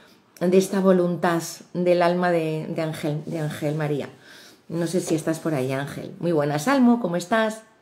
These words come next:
Ediciones, hola, José Enrique.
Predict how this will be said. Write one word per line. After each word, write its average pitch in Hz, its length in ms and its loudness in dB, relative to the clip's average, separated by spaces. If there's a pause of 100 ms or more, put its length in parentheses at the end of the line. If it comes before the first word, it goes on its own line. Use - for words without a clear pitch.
(1300)
Ediciones, 175 800 2
hola, 165 180 -2
José 160 240 -6
Enrique. 160 600 -2